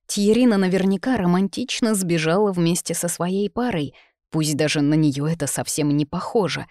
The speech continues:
Но потом на сцене появился встревоженный Артуан,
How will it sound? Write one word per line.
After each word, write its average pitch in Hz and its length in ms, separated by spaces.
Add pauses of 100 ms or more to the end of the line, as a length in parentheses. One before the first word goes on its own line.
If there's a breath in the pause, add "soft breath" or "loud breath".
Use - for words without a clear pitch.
(600 soft breath)
Но 170 160
потом 196 420
на 160 140
сцене 220 520
появился 190 680
встревоженный 165 840
Артуан, 214 600